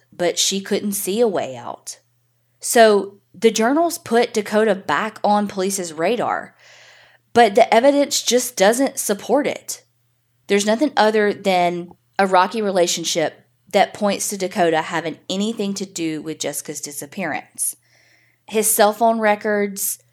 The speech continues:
support his alibi that he was at home the whole time. So, I mean, yeah, could he have left his phone at home? Yes, but from what I understand, it was, like, being used at home.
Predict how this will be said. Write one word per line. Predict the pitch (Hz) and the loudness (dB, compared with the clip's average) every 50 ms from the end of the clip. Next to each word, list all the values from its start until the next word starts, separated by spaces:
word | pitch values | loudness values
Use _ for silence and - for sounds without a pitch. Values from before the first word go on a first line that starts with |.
| _ _ _ _ _ _ | _ _ _ _ _ _
support | - - - 202 202 - 214 202 214 - - | -4 -2 -2 -2 -2 2 2 4 4 4 2
his | 202 202 190 190 - - | 0 -2 -2 -2 -2 0
alibi | 170 175 180 180 175 165 156 147 143 143 - | 0 2 2 0 0 -2 -2 -2 -2 -4 -2
that | - 175 - 160 | -2 -2 -2 -2
he | - 202 196 | -2 -2 -2
was | 190 185 185 180 | 0 -2 -2 -2
at | 185 156 - | -4 -4 -4
home | - - 185 170 160 151 147 147 143 | -4 -2 -2 -2 0 -2 -4 -4 -4
the | 165 160 | -4 -6
whole | 160 - - 160 156 156 | -4 -2 -2 -2 -2 -2
time. | 156 - 175 143 139 - - - - - - _ _ _ _ _ _ _ _ _ _ _ _ _ - | -6 -8 -8 -8 -8 -10 -12 -14 -16 -20 -20 _ _ _ _ _ _ _ _ _ _ _ _ _ -8
So, | - - 202 185 185 175 165 - - _ _ _ _ _ - | 0 4 6 6 6 6 4 0 -6 _ _ _ _ _ -2
I | 165 | -2
mean, | 170 165 160 147 - | -2 0 -2 -4 -2
yeah, | - 175 175 170 165 165 | 0 2 2 2 2 0
could | 165 - - 190 180 | -2 -4 -4 -2 0
he | 185 | 0
have | 175 160 | 0 0
left | 170 165 160 - - | 2 0 0 0 -4
his | 151 - - | -8 -6 -4
phone | 165 165 180 180 | -2 -2 -2 -2
at | - - | -4 -4
home? | 196 180 180 180 175 170 175 175 170 - _ _ _ _ _ _ _ _ _ | -2 0 0 0 0 -2 -4 -8 -14 -18 _ _ _ _ _ _ _ _ _
Yes, | 131 135 143 165 180 180 165 147 143 143 151 - - - - - _ _ _ - | -20 -8 -2 0 2 2 2 2 0 -2 -4 -6 -6 -6 -8 -10 _ _ _ 0
but | 196 190 175 165 147 - - - _ _ _ _ _ _ _ _ _ _ _ _ _ - | 2 2 2 2 0 -2 -6 -10 _ _ _ _ _ _ _ _ _ _ _ _ _ -2
from | 202 190 175 | -2 0 2
what | 180 190 196 | 4 4 4
I | 185 175 175 | 4 4 2
understand, | 170 156 151 - - - 196 190 175 160 151 147 135 - | 0 -2 -4 -4 -2 0 0 0 0 0 -2 -4 -4 -4
it | - 170 135 | -6 -4 -4
was, | 160 160 - | -4 -4 -4
like, | 156 143 - - - | -4 -4 -4 -6 -8
being | 175 170 151 135 131 | -6 -6 -6 -8 -8
used | 156 170 165 147 113 - - - - | -8 -6 -4 -4 -4 -6 -8 -6 -6
at | 101 80 - | -6 -6 -4
home. | 160 143 101 - - | -4 -4 -6 -6 -10